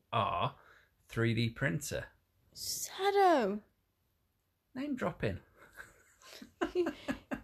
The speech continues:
Speaker 1: Creality may listen.
Speaker 2: You wanna get on
Speaker 1: They
Speaker 2: their
Speaker 1: may
Speaker 2: P R
Speaker 1: reach out.
Speaker 2: list?
Speaker 1: Yes.
Speaker 2: I don't
Speaker 1: Yeah,
Speaker 2: think they
Speaker 1: we'll
Speaker 2: have a P R list.
Speaker 1: we'll send a copy of this to them. Of course they'll have a P R list. Every company will have a P R list.
Speaker 2: They can get us that metallic silk. Wait, that's not even the same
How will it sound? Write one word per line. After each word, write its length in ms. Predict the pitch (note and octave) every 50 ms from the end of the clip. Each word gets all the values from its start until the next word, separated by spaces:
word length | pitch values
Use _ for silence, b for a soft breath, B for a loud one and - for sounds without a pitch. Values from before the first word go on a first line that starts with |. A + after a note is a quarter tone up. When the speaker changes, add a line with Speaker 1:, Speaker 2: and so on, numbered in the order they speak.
| - - B3+ - - _ _ _ _ _ _ b b b b b b b b b b b b
Speaker 1:
Creality 500 | - - F3 E3 D#3 C#3+ B2+ - - C#3+
may 220 | C3+ C3+ C3 C3 B2+
listen. 260 | C3 C3+ C3 - D4+
Speaker 2:
You 40 | D4 D4
wanna 100 | D4+ D4
get 120 | D4 -
on 100 | C#4+ C#4
Speaker 1:
They 60 | C#4 C#4
Speaker 2:
their 60 | C#4 C4+
Speaker 1:
may 160 | C4+ D#4 D#4
Speaker 2:
P 80 | C#4+ C#4+
R 220 | C#4+ C#4+ C#4+ C#4 B3
Speaker 1:
reach 100 | A3 G3+
out. 240 | F#3+ - C4 -
Speaker 2:
list? 200 | - F3+ F#3 -
Speaker 1:
Yes. 1040 | G#3 A3+ C#4 - - C5 B4 A4 - B3 A#2 G2 - - - - - - - - - - _ _ _ _ _ _ _ _ _ _ _ _ _ _ _ _ _ -
Speaker 2:
I 60 | -
don't 180 | - B3 A3 -
Speaker 1:
Yeah, 60 | G3+
Speaker 2:
think 100 | - G#3+ -
they 40 | -
Speaker 1:
we'll 100 | - -
Speaker 2:
have 200 | C4 - E3+ -
a 80 | C4+
P 180 | - - - -
R 180 | - - -
list. 160 | - - - -
Speaker 1:
we'll 200 | C#3 B2 A#2 - - - _ _ _ _ _
send 300 | - - - B2+ C3 B2+ C3+
a 40 |
copy 400 | - - - E3 - - C3 A#2+
of 80 | A#2 A2+
this 200 | D#3 E3+ - -
to 240 | - - A2 F#2 E2+ -
them. 120 | - B2
Of 60 | - -
course 240 | - C4+ A#3+ - -
they'll 120 | B2+ G#2+
have 120 | G2+ G2 G2
a 60 | - -
P 120 | - G2+
R 120 | F#2 F2+
list. 180 | F2+ F#2+ - -
Every 200 | - G#2 - D3
company 420 | - - - A2+ G#2 - - F2 E2
will 80 | - A2+
have 180 | - - -
a 40 | - - - -
P 100 | - D#2+
R 200 | - - - -
list. 160 | - - -
Speaker 2:
They 160 | - - D4
can 260 | C#4 - D4+ D4 D4 C#4+
get 200 | C#4+ C4 - F#3
us 180 | C4+ C#4+ C4+
that 200 | - C4+ - -
metallic 560 | A#3+ C4 - - C#4+ C#4 B3+ B3 A#3+ - B3
silk. 280 | - - - C4 - -
Wait, 160 | B3+ B3 G3+ G#3+
that's 240 | B3+ B3+ C4+ -
not 100 | C4+ G#3+
even 160 | A#3+ B3+ A#3+ A#3+
the 100 | A#3+ A#3+
same 500 | - - A#3+ A3 G#3+ G#3 G3+ G3+ A3+